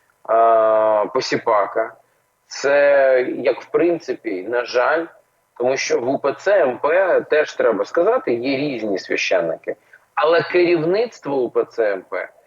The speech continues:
є абсолютно підконтрольно Москві і Росії, включно з Пашею Мерседесом і колишнім настоятелем Києво-Печерської лаври. Тому,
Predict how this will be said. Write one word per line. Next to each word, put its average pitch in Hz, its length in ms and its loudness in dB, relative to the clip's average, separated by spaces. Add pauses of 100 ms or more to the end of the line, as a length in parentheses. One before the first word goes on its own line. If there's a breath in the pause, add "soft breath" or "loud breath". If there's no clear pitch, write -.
(220 soft breath)
є 131 220 0 (100)
абсолютно 160 1000 -2 (100)
підконтрольно 120 840 -2
Москві 113 460 -6
і 151 240 -4
Росії, 95 580 -4 (240)
включно 156 580 0
з - 80 -14
Пашею 123 420 -2
Мерседесом 135 680 -4 (540 soft breath)
і 113 200 -2
колишнім 135 720 0
настоятелем 120 680 0
Києво-Печерської 110 840 -4
лаври. 90 340 -2 (380 loud breath)
Тому, 185 500 2